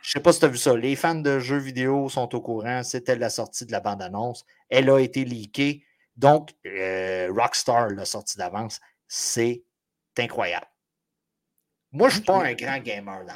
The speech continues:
Speaker 1: la vie, mais Grand Theft Auto, quand ça sort, <laughs> anciennement, j'attendais que le jeu tombe à trente piastres parce que je suis un gamer cheap.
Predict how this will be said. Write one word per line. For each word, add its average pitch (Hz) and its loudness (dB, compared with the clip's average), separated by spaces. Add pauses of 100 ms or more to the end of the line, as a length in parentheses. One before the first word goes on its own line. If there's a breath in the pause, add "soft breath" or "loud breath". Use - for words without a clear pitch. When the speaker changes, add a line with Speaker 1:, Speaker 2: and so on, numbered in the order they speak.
Speaker 1:
la 85 -18
vie, 101 -16 (320 soft breath)
mais 101 -2
Grand 135 4
Theft 147 6
Auto, 131 2
quand 135 0
ça 110 -2
sort, 104 -4 (1400)
<laughs> - -4
anciennement, 120 4
j'attendais 110 0
que 110 -4
le 101 0
jeu 110 0
tombe 117 -2
à 107 -2
trente 101 -8
piastres 113 -6
parce 101 -6
que 98 -8
je - -8
suis 110 0
un 104 -2
gamer 101 -6
cheap. - -2